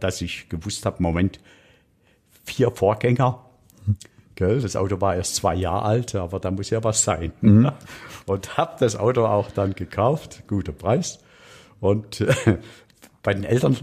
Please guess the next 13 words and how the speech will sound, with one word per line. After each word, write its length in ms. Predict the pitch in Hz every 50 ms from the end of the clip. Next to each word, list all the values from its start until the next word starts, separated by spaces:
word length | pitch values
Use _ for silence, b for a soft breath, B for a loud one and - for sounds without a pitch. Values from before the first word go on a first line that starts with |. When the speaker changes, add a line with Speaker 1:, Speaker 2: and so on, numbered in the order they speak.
| - - _
Speaker 1:
z-, 420 | - - - - - - - -
zu 160 | - - 113 107
Hause 260 | 113 117 120 - 113
vorbeigeschaut 880 | 110 120 110 - 123 117 113 110 117 113 - - 113 113 113 120 117 -
und 420 | - - - 101 98 95 - -
dann, 420 | 95 95 107 113 113 113 110 110 107
äh, 440 | 98 95 95 95 95 98 95 98 - B B B B B B B B B B B B B _ - 98 90 95 - - -
einige 360 | 85 92 92 92 90 - -
Tage 300 | - - 92 90 87 90
zu 140 | - - 92
Hause 180 | 107 139 -
gewesen, 420 | - 147 131 123 120 113 110 113 104
dann 300 | 98 95 101 101 101